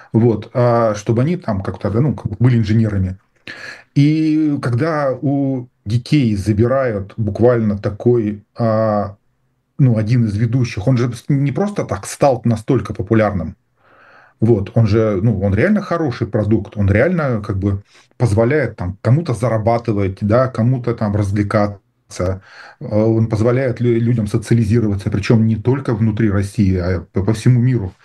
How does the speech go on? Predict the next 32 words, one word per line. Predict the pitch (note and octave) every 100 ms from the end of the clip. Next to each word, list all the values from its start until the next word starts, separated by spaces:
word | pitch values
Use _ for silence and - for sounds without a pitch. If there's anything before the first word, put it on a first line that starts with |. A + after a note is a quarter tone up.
| - -
То | -
есть | G2
это | A#2
там | - G#2
и | A2+ A2+
прокачки | A2 - A#2 C#3 B2+ - A2+
навыков | G#2 A#2+ G#2+ G#2 G2
общения | G#2 - B2 A2
на | G#2
любых | G#2 A2+ C3 D3
языках. | G2+ F2 G2 A2 G#2 -
А | -
где | G#2+ E3+
они | D#3+
ещё, | G#2+ A2
вот | F#2+
условно, | A#2+ - G#2+ G2 G2 - - - - -
э, | G#2+ G2+
вот | A#2+
я | C#3
всю | B2+ D3+
жизнь | C3+ A2
прожил | B2 A#2 D#3+ C3 A2+
в, | G2
э, | A#2+ A#2+ A#2+ A#2 A2+ G#2+
Свердловской | G#2+ A#2+ B2+ B2 -
области, | E3 G#3+ C#3 A#2+ G#2+
и |
я | G#2 A#2 C3
там | B2 A2 A2
первый | C3 B2+
раз | B2 B2